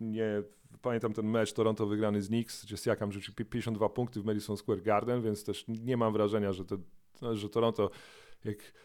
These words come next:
e, jak wejdzie na lepszy bieg, jeśli O G Anunoby w-, wróci i wystawią pełny skład, to no, nie, nie mam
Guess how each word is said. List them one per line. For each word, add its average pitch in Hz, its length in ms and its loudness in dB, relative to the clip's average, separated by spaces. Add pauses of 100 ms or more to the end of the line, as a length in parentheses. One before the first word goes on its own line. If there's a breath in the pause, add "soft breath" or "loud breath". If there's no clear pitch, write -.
(320)
e, 113 60 2 (840)
jak 107 280 0
wejdzie 104 600 4
na 98 340 0 (480)
lepszy 110 320 0
bieg, 107 360 2
jeśli 98 300 -2
O 107 60 6
G 107 200 2
Anunoby 104 560 0
w-, 90 200 -12 (300)
wróci 113 320 2
i 107 60 2
wystawią 101 520 2
pełny 107 340 0
skład, 110 440 2
to 117 400 4 (580)
no, 240 260 2
nie, 165 280 -2 (760)
nie 139 140 2
mam 95 180 2